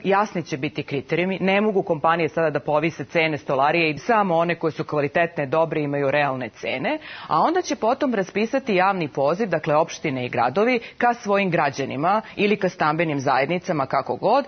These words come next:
dakle da se jave na javni poziv i da učestvuju u ovom procesu u kojem država i grad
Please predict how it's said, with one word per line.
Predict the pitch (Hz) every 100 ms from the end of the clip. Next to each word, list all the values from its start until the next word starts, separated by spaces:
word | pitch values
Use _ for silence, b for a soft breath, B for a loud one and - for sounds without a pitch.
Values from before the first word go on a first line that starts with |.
| B B
dakle | 180 196 180
da | 180
se | -
jave | 156 190 254
na | 190
javni | 160 170 165
poziv | 131 156 202 214 220 -
i | 208
da | 175
učestvuju | 170 190 269 262 175 160
u |
ovom | 175 170
procesu | 151 160 226 214 240
u | 185 160
kojem | 165 175 214 196 B B
država | 139 190 190 254 180 127 -
i | 226
grad | 196 208 190 190